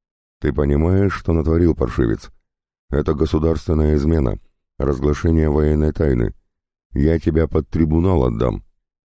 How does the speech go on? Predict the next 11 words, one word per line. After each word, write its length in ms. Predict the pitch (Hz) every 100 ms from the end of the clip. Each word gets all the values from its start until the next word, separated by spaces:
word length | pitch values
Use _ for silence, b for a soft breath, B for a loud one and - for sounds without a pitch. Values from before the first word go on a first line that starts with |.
| _ _ _ _ _
«Дорогой 480 | - 80 78 76 123
мой 240 | 107 85 90
генерал», — 500 | 76 78 65 55 52 _ _ _ _ _
промурлыкал 580 | - 71 69 65 64 60
Синицкий, 520 | 60 67 80 - 71 64
наслаждаясь 640 | 60 - 67 58 62 60
каждым 360 | - 65 57 64
словом, — 380 | - 53 50 - _ _ _ _ _ _
«какая 360 | 78 - 92
военная 480 | 104 92 87 90 98
тайна? 400 | 101 71 60 52